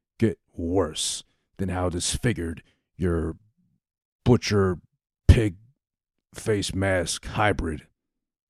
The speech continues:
could have possibly presented you? That might have been your saving grace, if anything. You should have put that up as your Tinder profile pic, whatever.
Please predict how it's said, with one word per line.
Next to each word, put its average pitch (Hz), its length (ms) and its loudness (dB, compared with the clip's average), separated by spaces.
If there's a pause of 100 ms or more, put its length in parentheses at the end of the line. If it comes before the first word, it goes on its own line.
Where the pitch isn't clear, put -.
(140)
could 117 160 -2
have - 80 -14
possibly 90 480 2
presented - 440 -4
you? 78 140 -18 (760)
That 113 160 2
might 120 200 2
have - 80 -4
been 117 180 0
your 92 60 -2
saving 98 360 -2
grace, 107 280 4
if 78 100 -4
anything. 85 360 -8
You 73 80 -10
should 95 200 -8
have 87 60 -6
put - 200 -4
that 104 180 -2
up 101 100 -2
as - 120 -2
your 92 80 -8
Tinder 107 300 2
profile - 520 -6
pic, - 240 0
whatever. 90 400 -10